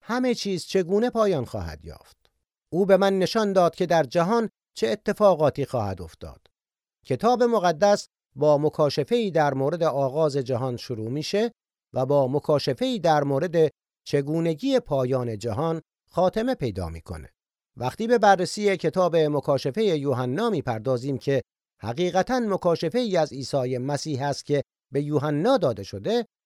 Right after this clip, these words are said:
دوست دارم که تکلیفی به شما بدم. یادتون باشه که هدف از بررسی کتاب مقدس اینه که هر کتاب از این مجموعه رو مرور کنیم. هر کتاب رو معرفی کنیم،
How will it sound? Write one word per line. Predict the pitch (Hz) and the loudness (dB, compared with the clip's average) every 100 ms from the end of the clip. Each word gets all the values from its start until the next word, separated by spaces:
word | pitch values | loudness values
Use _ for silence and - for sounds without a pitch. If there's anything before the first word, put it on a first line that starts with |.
| _ _ _ _ | _ _ _ _
دوست | 208 285 - | -4 -2 2
دارم | 190 180 165 | 4 4 2
که | 160 143 | -2 0
تکلیفی | 143 123 233 262 147 | -2 -2 -2 -4 -4
به | 95 | -6
شما | 95 101 92 | -8 -8 -8
بدم. | 80 80 78 _ _ _ _ _ _ _ _ _ _ | -10 -14 -16 _ _ _ _ _ _ _ _ _ _
یادتون | 139 247 277 269 233 165 | 2 4 4 0 0 2
باشه | 202 - | 2 0
که | - 170 | -2 -2
هدف | 139 165 247 220 | 0 0 0 0
از | 170 | -2
بررسی | 135 139 139 - 254 214 | 2 2 2 -2 -2 -2
کتاب | 143 139 123 110 | -2 -2 -2 -2
مقدس | 107 113 123 220 220 - | -6 -6 -2 0 0 -4
اینه | - 240 196 | -6 -4 -4
که | - 160 135 _ _ _ | 0 0 0 _ _ _
هر | 240 240 | -2 -2
کتاب | 175 151 143 131 | -4 2 2 2
از | 127 | -2
این | 139 127 | -2 -2
مجموعه | 131 127 135 139 220 | -2 -2 -4 -4 -2
رو | 180 | -2
مرور | 131 135 208 - | -2 0 -2 -4
کنیم. | 76 71 _ _ _ _ | -16 -20 _ _ _ _
هر | - 151 | -2 -2
کتاب | - 139 151 131 | 0 2 2 2
رو | 135 | 0
معرفی | 135 123 113 110 131 | -2 -4 -6 -6 -6
کنیم، | - 185 233 | -4 -2 -2